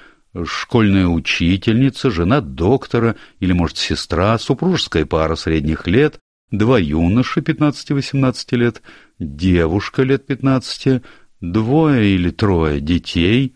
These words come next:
лет одиннадцати-двенадцати, что-то вроде этого. Всего, на мой взгляд, человек двадцать пять или тридцать. А посторонние там были?"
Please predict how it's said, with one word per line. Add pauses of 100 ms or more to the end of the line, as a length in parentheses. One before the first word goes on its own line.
(120)
лет
одиннадцати-двенадцати,
что-то
вроде
этого. (480)
Всего,
на
мой
взгляд,
человек
двадцать
пять
или
тридцать. (440)
А
посторонние
там
были?"